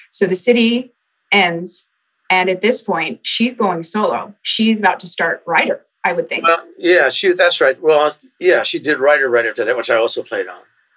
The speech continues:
Speaker 1: Mm-hmm.
Speaker 2: And that was her first, uh, adventure as a, uh, just under her own name, where she always should have been. And,
Speaker 1: Mm-hmm.
Speaker 2: uh, uh, so, yeah, and at that point, uh, I started another band with some of the remnants of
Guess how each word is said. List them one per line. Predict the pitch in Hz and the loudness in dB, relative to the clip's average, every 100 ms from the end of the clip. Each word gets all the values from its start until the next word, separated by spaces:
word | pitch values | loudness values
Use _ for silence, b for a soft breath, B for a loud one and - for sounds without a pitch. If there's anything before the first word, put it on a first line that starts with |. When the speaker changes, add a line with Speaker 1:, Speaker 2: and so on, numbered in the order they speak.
| _ | _
Speaker 1:
Mm-hmm. | 180 - | -14 -8
Speaker 2:
And | 175 | 0
that | 208 | 0
was | 131 127 | 0 -6
her | |
first, | - 127 120 - | -6 -4 -4 0
uh, | 123 | 0
adventure | 120 110 110 123 104 | 0 -4 -4 -4 -6
as | 101 | -6
a, | 98 95 95 95 | -6 -6 -8 -10
uh, | 92 - | -10 -12
just | - - - | -10 -10 -10
under | 127 110 | -10 -8
her | 117 110 | -6 -6
own | 107 101 | -6 -6
name, | 113 101 - _ _ _ _ _ _ | -6 -6 -10 _ _ _ _ _ _
where | 101 | -14
she | - 107 | -12 -6
always | 98 98 - - _ _ | -4 -4 -6 -14 _ _
should | - 98 | -14 -14
have | - | -14
been. | 95 - _ _ _ _ - | -16 -16 _ _ _ _ -16
And, | 110 87 | -12 -10
Speaker 1:
Mm-hmm. | - 101 | -10 -8
Speaker 2:
uh, | 98 - _ _ _ _ _ _ _ _ _ 113 | -10 -12 _ _ _ _ _ _ _ _ _ -14
uh, | 101 104 - - | -14 -14 -12 -10
so, | - 110 | -6 -4
yeah, | 110 117 104 | 0 0 -2
and | 110 | -4
at | - | -2
that | 147 135 | -2 0
point, | 139 120 110 | -2 -2 -2
uh, | 107 104 110 | -4 -4 -4
I | |
started | 104 - 123 110 98 | -4 -2 -2 -2 -4
another | 117 110 | -4 -4
band | - 98 95 95 - _ _ _ 95 | -6 -8 -8 -16 -20 _ _ _ -12
with | |
some | - 131 | -6 -6
of | 120 | -6
the | 110 | -6
remnants | 104 131 135 123 - | 0 0 0 -4 -4
of | - 107 101 | -6 -4 -4